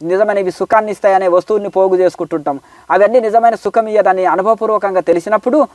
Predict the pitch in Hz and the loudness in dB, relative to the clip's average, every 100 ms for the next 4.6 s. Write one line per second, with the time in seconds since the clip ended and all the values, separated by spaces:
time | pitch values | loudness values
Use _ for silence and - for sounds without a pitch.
0 | - - - 151 180 175 170 185 240 233 | -20 -20 -6 -4 -2 -2 0 0 2 4
1 | 214 208 190 180 - 156 139 127 _ _ | 4 4 0 -4 -6 -8 -8 -10 _ _
2 | _ 170 202 175 160 185 _ _ - 226 | _ -12 0 2 2 0 _ _ -2 -2
3 | 233 214 214 208 208 202 196 185 185 196 | 0 0 0 -2 -2 -2 2 0 0 -2
4 | 185 - 180 165 175 233 | -4 -4 -4 -2 0 0